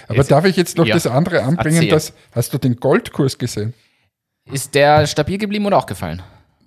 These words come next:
Speaker 1: Äh, weiß ich jetzt, ich glaub, dass der gestiegen ist. Mal schauen. Entwicklung in Euro seit ersten ersten um eins Komma fünf vier Prozent.
Speaker 2: Gestiegen?
Speaker 1: Gestiegen,
Speaker 2: Mhm.
Speaker 1: nur im Plus,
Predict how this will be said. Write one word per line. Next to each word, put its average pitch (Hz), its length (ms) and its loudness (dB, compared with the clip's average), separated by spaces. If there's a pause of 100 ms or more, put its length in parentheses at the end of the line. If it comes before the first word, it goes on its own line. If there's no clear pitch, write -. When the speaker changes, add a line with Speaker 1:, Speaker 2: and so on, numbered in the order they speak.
(100)
Speaker 1:
Äh, 120 200 -10
weiß 113 180 0
ich 170 80 0
jetzt, - 300 -8
ich 123 100 -2
glaub, - 280 -2
dass 117 200 -4
der 104 380 -2 (100)
gestiegen 131 760 -4
ist. - 220 -10 (120)
Mal 104 200 -8
schauen. 120 320 -10 (380)
Entwicklung 107 880 -8
in 95 200 -10 (120)
Euro 123 1040 -4 (640)
seit 117 320 2
ersten 113 400 -2
ersten 139 640 -6 (160)
um 107 420 -4 (580)
eins 110 280 -8
Komma 104 500 -6
fünf - 460 -10
vier - 200 -8
Prozent. - 540 -8 (280)
Speaker 2:
Gestiegen? 120 500 -2 (240)
Speaker 1:
Gestiegen, 190 380 -4 (120)
Speaker 2:
Mhm. 113 220 -4 (180)
Speaker 1:
nur 147 220 -4
im 156 100 2
Plus, 180 340 -4